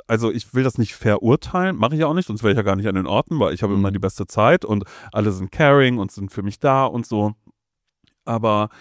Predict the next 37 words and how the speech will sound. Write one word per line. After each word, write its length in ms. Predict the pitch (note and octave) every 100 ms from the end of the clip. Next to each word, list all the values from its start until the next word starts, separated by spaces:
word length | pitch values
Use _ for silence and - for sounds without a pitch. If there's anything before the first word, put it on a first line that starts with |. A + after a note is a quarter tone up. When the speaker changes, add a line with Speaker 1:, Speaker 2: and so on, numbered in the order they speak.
| - - _
Speaker 1:
ich 80 | -
finde 180 | B2+
es 120 | B2 A#2+
manchmal 540 | A2+ B2+ C3+ B2 B2
so, 260 | A2+ A2+ A2+
ja, 280 | A#2+ D3
ich 140 | G#2+ G#2+
hab 100 | -
da, 160 | C3+
ich 160 | A#2+ -
hab 120 | D#3
da 120 | -
keine, 560 | B2 C3+ B2 B2+ B2 B2 - _ _ _ _ _ _ -
also 380 | A#2 A2+ A2 - - G2+ _
ich 120 | -
denke 200 | - C#3
gerade, 300 | C#3 A#2+ A#2+
"Ah, 80 | A#2
schön, 360 | G#2+ C#3 C3+ C3
schön 280 | - C#3 A#2
für 120 | A#2+
mich, 260 | G#2+ C#3 -
dass 220 | A2+ -
ich 100 | A2+
darüber 480 | - A2 G#2 G#2+ G2+
nicht 160 | G2+
so 220 | - A2+ -
urteile", 640 | C3+ D#3 E3 E3 F3 E3+
aber 140 | A#2
ich 60 | G#2+
habe 140 | A2
trotzdem 320 | G#2+ C3 - A#2
in 80 |
meinem 180 | A2 G2+
Kopf 220 | - C3
so 220 | - B2 A2+
ein, 420 | G#2+ G#2 G#2